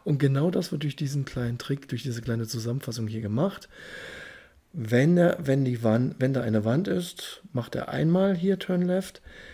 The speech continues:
Wenn er hingegen hier reingegangen ist und zurückkehrt, macht er dreimal Turn Left. Und in beiden Fällen zeigt er dann in der ursprünglichen Blickrichtung nach Ende des letzten Durchlaufs wieder geradeaus, um jetzt zu gucken,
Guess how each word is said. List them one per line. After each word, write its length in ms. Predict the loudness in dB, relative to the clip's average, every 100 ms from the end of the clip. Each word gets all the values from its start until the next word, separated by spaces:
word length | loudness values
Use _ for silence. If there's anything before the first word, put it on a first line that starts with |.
| -20 -16
Wenn 240 | 0 4 4
er 100 | 4
hingegen 480 | 2 0 2 2 2
hier 320 | 4 4 4
reingegangen 560 | 2 0 -2 -2 -2
ist 300 | -2 -4 -4
und 100 | -6
zurückkehrt, 600 | -4 -4 -2 0 -2 -2 -6
macht 240 | -6 -4
er 220 | -4 -4 -10 _ -20 _ _ _ _ _ _
dreimal 460 | -2 4 4 4 0
Turn 260 | -2 -2 -2
Left. 440 | -2 -4 -12 -16 -20 -20 _ -6
Und 160 | -4
in 160 | -2 -2
beiden 320 | 0 0 -2
Fällen 480 | -2 0 0 -2 -6
zeigt 380 | -8 -8 -8 -8
er 80 |
dann 320 | -2 0 0 -4 -14 -20 -20 -8
in 100 | -2
der 140 | 0 0
ursprünglichen 560 | -2 0 0 2 2
Blickrichtung 760 | 0 -4 -4 -4 -4 -2 -2 -2
nach 160 | -4 -4
Ende 180 | -2 -2
des 100 | -2
letzten 300 | -4 -4 -4
Durchlaufs 600 | -4 -4 -4 -4 -8 -14 -18 -18 -20 -20 -20 _ -6
wieder 200 | -4 -2
geradeaus, 640 | -2 -2 -2 -2 -4 -6
um 180 | -8 -4
jetzt 500 | -4 -6 -12 -14 -18 _
zu 120 | -14
gucken, 480 | -4 -4 -2 -4 -4